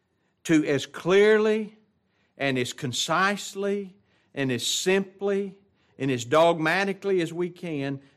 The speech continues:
to preach God's gospel, teach God's word in such a way that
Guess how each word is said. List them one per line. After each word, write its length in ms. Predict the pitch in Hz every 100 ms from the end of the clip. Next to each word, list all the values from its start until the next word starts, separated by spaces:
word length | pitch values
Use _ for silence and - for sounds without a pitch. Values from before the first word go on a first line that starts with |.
| -
to 100 | 143
preach 580 | - - 214 226 - 170
God's 380 | 175 196 180 170
gospel, 760 | 170 165 147 - - 95 117 -
teach 400 | 170 226 208 -
God's 400 | 170 185 180 -
word 640 | 160 165 151 127 123 131
in 140 | 110 110
such 320 | 165 160 196
a 40 |
way 440 | 185 180 135 98 151 _ _ _ _ _ _ _ _ _ _ _ _ _ _ _ -
that 460 | 147 156 131 -